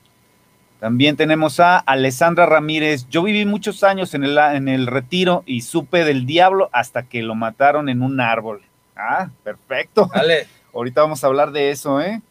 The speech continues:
Speaker 1: Porque está muy, muy, muy, muy extraño todo. Muy, muy difícil, la mera verdad. Este, por ahí, a ver si queda otro. Ah, ese ya, hay mucho en el barrio del Retiro.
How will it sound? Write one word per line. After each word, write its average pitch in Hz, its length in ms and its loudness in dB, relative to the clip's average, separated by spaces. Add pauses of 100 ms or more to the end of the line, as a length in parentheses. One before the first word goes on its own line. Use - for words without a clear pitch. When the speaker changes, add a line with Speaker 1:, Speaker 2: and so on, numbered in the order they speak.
(480)
Speaker 1:
Porque - 140 -20
está - 220 -2
muy, 170 280 2
muy, 180 200 0
muy, 175 420 -2 (140)
muy 139 220 -4
extraño 127 460 -2
todo. 127 220 0
Muy, 180 220 -4
muy 180 420 -2 (260)
difícil, 151 460 -8
la 135 80 4
mera 143 220 2
verdad. 127 320 2 (680)
Este, 107 240 -14
por 123 140 2
ahí, 156 480 2
a 160 100 2
ver 147 100 -4
si - 120 -18
queda 151 300 4
otro. 180 520 2 (280)
Ah, 123 220 0
ese 127 180 -8
ya, 160 340 6
hay 170 100 -2
mucho 139 280 -8
en 135 80 -6
el 127 40 -6
barrio 131 180 -4
del 131 100 -6
Retiro. 165 640 -4